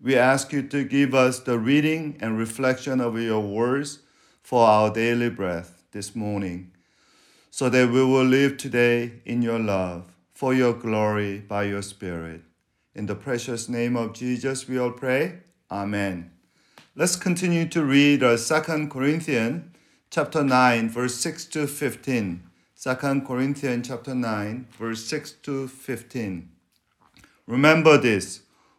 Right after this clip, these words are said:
whoever sows sparingly will also reap sparingly,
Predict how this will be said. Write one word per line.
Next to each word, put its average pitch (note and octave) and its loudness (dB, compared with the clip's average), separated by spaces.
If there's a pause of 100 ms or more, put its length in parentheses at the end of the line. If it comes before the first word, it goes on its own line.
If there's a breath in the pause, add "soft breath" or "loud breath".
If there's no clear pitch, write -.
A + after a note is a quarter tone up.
(140)
whoever D3+ 6
sows C#3 0
sparingly A#2+ 2
will C3 2
also C#3+ 2
reap B2 0
sparingly, F#2 -4